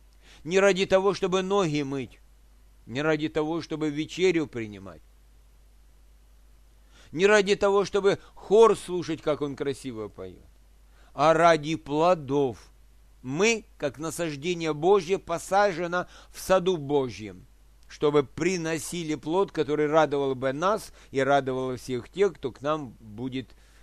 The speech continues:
приближаться, с кем мы будем общаться. А сейчас мы, э, начнем исследовать с вами Писание. А, мы прочитаем и, м,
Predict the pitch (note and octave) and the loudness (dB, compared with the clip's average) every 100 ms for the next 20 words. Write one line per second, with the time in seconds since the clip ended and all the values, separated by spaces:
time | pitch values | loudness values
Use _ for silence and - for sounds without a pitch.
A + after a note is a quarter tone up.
0 | _ _ - - - C#3 C#3 C3+ C#3+ C#3+ | _ _ -20 -12 -4 -2 -2 0 2 2
1 | - A2 F#2+ G2+ G#2 - D3 D3+ C#3 C3 | 0 -10 -10 -14 -16 -8 -4 -4 -6 -8
2 | B2+ B2 A2+ - G#2 - - - _ _ | -8 -12 -14 -14 -16 -16 -20 -20 _ _
3 | _ _ _ _ _ _ _ - _ - | _ _ _ _ _ _ _ -20 _ -20
4 | - _ - - - - C3+ C#3+ C3 - | -20 _ -20 -20 -20 -4 0 0 -2 -8
5 | F3+ A#3+ G#3 E3+ F#3 F3+ D#3 C#3+ C#3 C3 | -6 -2 -4 -4 -6 -4 -4 -6 -6 -8
6 | C3 B2+ B2+ C3 C#3 D3+ F3 D#3+ C#3 D3 | -10 -12 -14 -12 -10 -6 -6 -6 -6 -4
7 | C#3 C3+ B2+ B2+ B2+ B2 A#2+ C#3 - G#3 | -2 -2 -4 -10 -10 -10 -12 -10 -2 -2
8 | G3 F3 D3 - - - _ _ - A#2+ | -2 -6 -8 -14 -20 -20 _ _ -8 -6
9 | B2 C#3+ - C3+ - C3+ D3 B2+ A#2 A2 | -4 -6 -6 -8 -6 -4 -2 0 -2 -8
10 | A2 B2 B2 A#2+ A#2 A2+ G#2+ G#2 G#2 G#2 | -14 -14 -10 -8 -8 -12 -14 -18 -20 -20
11 | G2+ G#2 | -20 -20